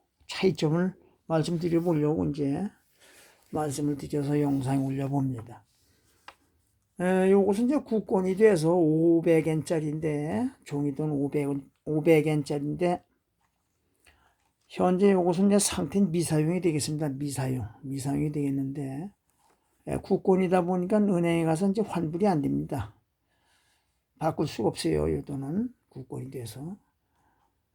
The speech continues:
에, 요것은 이제 처음 오백 엔이 처음 발행 연도는 이제 천구백육십구 년에 시작해가지고 두 번에 나눠서 B권, C권 해가지고 이제 이렇게 발행을 해오다가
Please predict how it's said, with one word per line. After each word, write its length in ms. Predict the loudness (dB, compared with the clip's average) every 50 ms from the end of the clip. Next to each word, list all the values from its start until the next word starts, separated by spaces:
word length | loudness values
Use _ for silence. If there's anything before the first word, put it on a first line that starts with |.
| -10
에, 320 | -6 -4 -2 -2 0 0 0
요것은 360 | 0 2 0 2 2 2 4
이제 140 | 2 2 0 0
처음 360 | -2 0 2 2 0 -2 -4 -2
오백 380 | 0 0 2 4 4 2 4 2
엔이 880 | -2 -2 -2 -2 -4 -4 -6 -6 -6 -4 -4 -4 -4 -6 -6 -8 -12 -12
처음 380 | -12 -12 -10 -6 -6 -4 -4 0
발행 420 | 0 0 0 0 0 -2 0 0
연도는 480 | 0 0 0 -2 -2 0 0 2 4 4
이제 280 | 4 2 2 -4 -10 _ _
천구백육십구 920 | _ -6 -4 -4 -2 0 0 0 0 0 -2 -2 -4 -6 -6 -4 -2 0 0
년에 260 | 2 2 2 2 2
시작해가지고 1160 | 0 0 0 2 2 2 2 2 0 2 2 0 -2 -2 -4 -2 0 0 0 0 0 -2 -4 _ _ _ _ _ _ _ _ _ _ _ _ _ _ _ _ _ _ _ _ -20 _ _ _ _ _
두 220 | 0 4 4 6 6
번에 320 | 6 4 4 6 4 4
나눠서 760 | 6 6 6 6 4 2 0 2 4 2 2 2 2 -2 -8 -12 _
B권, 560 | -6 -4 -2 -2 -2 -6 _ 0 2 2 2
C권 440 | -2 -2 -4 -4 -2 0 -2 0 0
해가지고 400 | 2 2 0 0 0 -2 -6 -4
이제 120 | -2 -2 -2 0
이렇게 380 | -2 -2 -2 -2 -2 -4 -4 -4
발행을 560 | -6 -6 -2 -2 -2 -2 -2 -2 -2 -4 -4
해오다가 640 | -4 -2 0 0 0 0 -2 -4 -2 -2 -4 -4